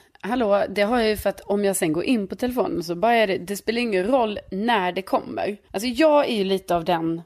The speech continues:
jag känner så här, jag tycker det är bättre att, att beta av lite under tidens gång.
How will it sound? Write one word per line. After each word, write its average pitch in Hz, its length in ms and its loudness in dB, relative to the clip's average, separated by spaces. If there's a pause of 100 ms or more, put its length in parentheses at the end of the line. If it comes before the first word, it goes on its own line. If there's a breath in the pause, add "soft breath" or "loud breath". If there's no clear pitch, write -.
jag 302 280 4
känner - 220 -2
så - 100 -8
här, - 200 -6 (160)
jag 277 200 0
tycker 262 160 -2
det 240 60 4
är - 60 -8
bättre 202 320 0
att, - 220 -6
att 190 340 -2
beta 220 260 2
av 190 300 2
lite 202 280 -2
under 185 160 2
tidens 185 460 -2
gång. 233 440 0